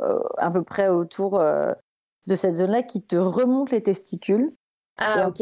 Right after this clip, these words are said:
Speaker 1: fait,
Speaker 2: ouais, c'est
Speaker 1: euh,
Speaker 2: ça.
Speaker 1: voilà, c'est un, c'est une méthode qui est basée sur la température de tes testicules. Et à partir du moment où tes testicules, donc, sont collés à ton corps par l'anneau,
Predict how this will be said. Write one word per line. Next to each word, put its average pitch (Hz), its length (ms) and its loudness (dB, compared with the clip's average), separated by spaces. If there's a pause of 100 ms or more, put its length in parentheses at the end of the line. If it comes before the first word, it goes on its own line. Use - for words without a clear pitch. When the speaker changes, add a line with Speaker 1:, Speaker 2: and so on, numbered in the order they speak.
Speaker 1:
fait, 262 140 2
Speaker 2:
ouais, 196 100 -2
c'est 208 160 0
Speaker 1:
euh, 170 180 4
Speaker 2:
ça. - 60 0 (800)
Speaker 1:
voilà, 196 300 2
c'est 196 140 -4
un, - 160 -2
c'est - 220 -2
une 185 100 4
méthode 202 280 0
qui 220 80 -2
est - 20 2
basée 208 180 4
sur 226 140 0
la - 80 0
température 214 600 0
de 196 80 4
tes 165 160 0
testicules. 175 600 0
Et - 100 2
à 160 60 2
partir - 280 -2
du 226 60 2
moment 247 120 2
où 185 40 -2
tes 160 140 0
testicules, 190 760 0
donc, 156 300 0
sont 135 220 -2
collés 214 300 2
à 170 100 2
ton 143 180 -6
corps 160 380 -4
par 160 180 -2
l'anneau, 156 480 2